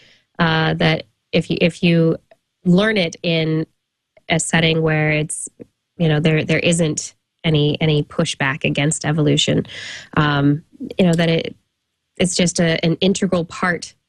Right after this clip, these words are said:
of biology and of all the sciences. And, uh, it's,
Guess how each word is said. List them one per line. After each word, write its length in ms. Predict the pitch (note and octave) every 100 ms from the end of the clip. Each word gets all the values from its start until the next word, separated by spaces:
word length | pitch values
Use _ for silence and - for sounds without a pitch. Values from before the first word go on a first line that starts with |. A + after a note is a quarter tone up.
| _ _ _ _ -
of 460 | D#3+ D#3+ D#3+ - _ _ _
biology 680 | D#3+ D#3+ D#3+ D#3+ D#3+ D#3 D#3
and 300 | D#3+ D#3 D#3
of 160 | D3+
all 180 | - G3+
the 100 | F#3+
sciences. 680 | - D3 C#3 D#3+ - - - - - - - -
And, 680 | E3 D#3+ D#3 D#3 D#3 D#3+ D#3+
uh, 320 | - E3+ E3
it's, 400 | - F3+ - -